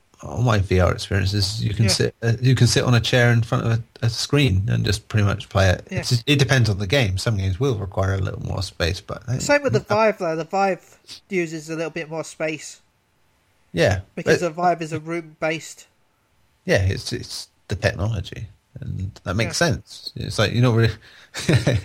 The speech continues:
Speaker 1: when you've got
Speaker 2: Yeah.
Speaker 1: controllers and stuff like that that pick up movement, you kinda need them not to be right up close <laughs> to
Speaker 2: Yeah.
Speaker 1: the camera. It makes sense, but I mean, if you know that already, you think, "Well, I want to know." If I've got enough ro-, room,
Speaker 2: Yeah.
Speaker 1: then,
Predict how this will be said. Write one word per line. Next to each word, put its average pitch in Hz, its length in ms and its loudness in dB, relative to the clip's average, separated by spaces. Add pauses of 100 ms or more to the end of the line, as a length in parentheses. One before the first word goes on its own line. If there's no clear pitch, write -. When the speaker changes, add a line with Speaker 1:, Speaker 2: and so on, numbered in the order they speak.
(220)
Speaker 1:
when 131 120 4
you've 127 80 4
got 131 180 2
Speaker 2:
Yeah. - 80 -12
Speaker 1:
controllers 110 480 2
and 98 100 -2
stuff - 220 -4
like 95 120 0
that 92 180 2
that - 160 -8
pick - 180 -8
up 92 160 -2 (160)
movement, 104 520 0 (600)
you 110 100 0
kinda 110 280 2 (160)
need 117 160 2
them 107 100 2
not 104 200 0
to 95 60 -4
be 92 120 -2
right 98 200 2
up 90 200 -2
close 98 400 -2
<laughs> - 240 -8
to 107 80 0
Speaker 2:
Yeah. 117 80 6
Speaker 1:
the 95 60 4
camera. 117 560 2
It 98 40 -6
makes 120 240 2
sense, 117 340 0
but 107 220 -2 (1200)
I 135 80 0
mean, 120 400 4
if 117 100 0
you 135 100 4
know 131 160 6
that 117 180 6
already, 110 320 0 (140)
you 110 120 -2
think, 101 240 -4
"Well, 101 120 2
I 98 40 2
want 120 260 0
to - 80 -6
know." 87 220 0
If 117 160 0
I've 98 140 2
got 80 180 0
enough 92 260 2
ro-, 85 200 -4 (180)
room, 95 400 0
Speaker 2:
Yeah. 85 100 -2
Speaker 1:
then, 104 280 -4